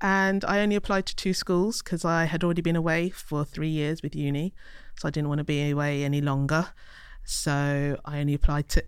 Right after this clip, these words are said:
Eastman, which was quite interesting, and Barts in the London. I didn't get into Eastman, uh, but I got into Barts. So this is quite an interesting, um, roundabout that I've come full circle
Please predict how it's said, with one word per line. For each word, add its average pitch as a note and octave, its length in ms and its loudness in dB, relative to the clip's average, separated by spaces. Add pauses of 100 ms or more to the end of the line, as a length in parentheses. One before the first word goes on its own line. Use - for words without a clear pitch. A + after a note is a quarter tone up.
(120)
Eastman, F3 420 2 (200)
which - 240 -10
was D#3+ 160 -4
quite - 240 -4
interesting, A#3+ 500 -2 (600)
and E3+ 500 2 (100)
Barts F3 300 0
in E3 60 2
the D#3+ 60 2
London. D#3 400 0 (1400)
I E3 60 0
didn't E3 180 4
get E3+ 100 4
into E3+ 200 2
Eastman, F#3 320 0 (580)
uh, E3+ 340 2
but - 140 -2
I D#3 60 0
got D3 140 -2
into E3 140 -2
Barts. - 520 -2 (180)
So C#3 340 -4
this D3 180 -2
is D#3+ 80 -8
quite - 160 -2
an D3+ 80 -2
interesting, D3+ 640 -2
um, D3+ 340 0 (120)
roundabout D3+ 540 -2 (440)
that - 120 -2
I've C3+ 100 -8
come D3+ 300 -2
full - 140 -8
circle C#3 440 -2